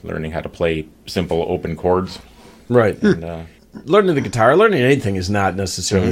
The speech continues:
Speaker 1: Mm-hmm.
Speaker 2: easy, especially when you're not of that age where you just absorb things. You know, when
Speaker 1: Mm-hmm.
Speaker 2: you're past thirties into your forties and fifties and whatnot, it can be a little tougher to learn things, you know, teach an old dog new tricks.
Speaker 1: Mm-hmm.
Speaker 2: How did it go from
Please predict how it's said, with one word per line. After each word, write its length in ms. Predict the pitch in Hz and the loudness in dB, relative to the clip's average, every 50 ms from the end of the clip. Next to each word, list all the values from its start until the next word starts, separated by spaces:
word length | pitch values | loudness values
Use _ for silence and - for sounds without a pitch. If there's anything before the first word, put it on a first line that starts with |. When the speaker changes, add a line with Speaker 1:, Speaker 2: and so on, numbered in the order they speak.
| 90 87 | 0 -2
Speaker 1:
Mm-hmm. 60 | 87 82 | -2 2
Speaker 2:
easy, 300 | 127 131 123 110 101 92 | 2 4 4 4 2 0
especially 480 | 87 - - 113 101 - - 90 95 95 | 0 0 0 0 0 0 0 0 2 2
when 160 | 95 98 92 | 4 2 2
you're 120 | 95 92 | 2 2
not 320 | 90 92 92 90 85 - - - - - - - - - _ _ _ - | 2 4 4 4 2 0 -6 -16 -20 -20 -20 -20 -20 -20 _ _ _ 0
of 120 | 110 98 | 2 4
that 180 | 107 107 101 107 | 6 6 6 6
age 240 | 110 113 107 98 | 6 6 4 2
where 120 | 104 107 104 | 2 2 2
you 140 | 98 95 92 | 2 0 0
just 240 | 98 98 87 87 | -2 -4 -4 -4
absorb 400 | 87 85 87 110 117 123 127 104 | -6 -4 0 4 4 4 4 2
things. 400 | - - 87 76 78 87 90 90 | 0 -6 -6 -6 -6 -6 -4 -4
You 60 | 95 92 | -2 -2
know, 80 | 95 | 0
when 140 | 101 98 98 | 0 0 2
Speaker 1:
Mm-hmm. 60 | 98 | 2
Speaker 2:
you're 260 | 95 95 95 92 90 - _ _ _ _ _ _ - | 2 2 2 0 -2 -6 _ _ _ _ _ _ 0
past 400 | 120 110 110 110 - - - _ _ _ _ _ | 4 4 4 4 2 -2 -10 _ _ _ _ _
thirties 460 | - 113 117 107 110 110 113 107 85 107 | 4 4 6 6 6 6 4 4 2 0
into 180 | 104 101 110 | 0 0 0
your 100 | 90 90 | -2 -2
forties 460 | - - 117 113 110 110 110 104 87 | 0 4 4 6 6 6 4 4 2
and 120 | 95 92 90 | 0 -4 0
fifties 440 | - 117 113 - - 113 107 95 104 | 2 2 2 2 2 0 0 0 0
and 80 | 104 | 0
whatnot, 420 | 98 101 85 82 98 95 95 - - - - - - - - _ - _ - | 0 0 0 0 0 0 0 0 -4 -10 -20 -20 -20 -20 -20 _ -12 _ 4
it 180 | 127 131 135 - | 4 4 4 4
can 100 | 151 147 | 2 4
be 60 | 156 | 4
a 60 | 151 | 4
little 100 | 156 143 | 4 2
tougher 320 | 143 - 170 - - - | 2 0 0 0 0 0
to 120 | 98 101 101 | 0 2 2
learn 300 | 104 120 143 147 139 - | 4 4 4 4 2 0
things, 300 | - 101 92 101 104 104 | 0 -2 -2 -2 -2 0
you 80 | 104 | -2
know, 40 | 98 | -2
teach 260 | 95 - 113 - - | 0 -2 -4 -2 0
an 80 | 107 110 | 0 2
old 160 | 107 113 107 | 4 4 4
dog 240 | 107 107 107 107 104 | 4 4 4 4 2
new 120 | 101 98 | 0 -2
tricks. 440 | 87 - - 135 120 110 - 98 90 | -4 0 2 4 4 4 2 -2 -6
Speaker 1:
Mm-hmm. 640 | 90 98 101 - - - - _ - _ _ - - | -6 -6 -8 -10 -14 -20 -20 _ -20 _ _ -8 -2
Speaker 2:
How 160 | 110 139 160 | 2 2 2
did 160 | 180 185 156 | 2 2 2
it 100 | 127 107 | 0 2
go 220 | - 120 117 120 117 | 4 4 6 6 4
from 600 | - - - - 107 101 98 101 95 92 85 | 2 -4 -2 2 2 4 4 4 2 -2 -4